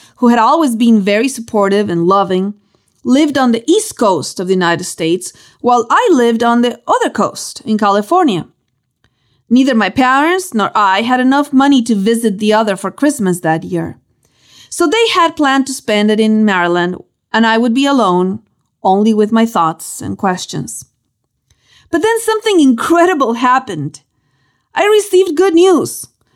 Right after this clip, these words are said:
something that I couldn't have possibly imagined. An airline decided to advertise a very inexpensive special fare just for Christmas. However, the promotion came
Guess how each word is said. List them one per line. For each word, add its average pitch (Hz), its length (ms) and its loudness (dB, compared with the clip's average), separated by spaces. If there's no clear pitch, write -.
something 381 420 0
that 311 140 2
I 302 140 2
couldn't 466 500 0
have 294 280 -2
possibly 254 680 2
imagined. 190 680 -2
An 262 280 0
airline 285 540 2
decided 226 500 -2
to - 120 -4
advertise 220 600 -2
a 196 80 0
very 247 420 0
inexpensive 277 760 0
special 233 500 -4
fare 202 480 -2
just 440 300 -2
for 277 140 -2
Christmas. 277 640 -2
However, 214 640 0
the 240 120 -2
promotion 370 560 0
came 294 360 0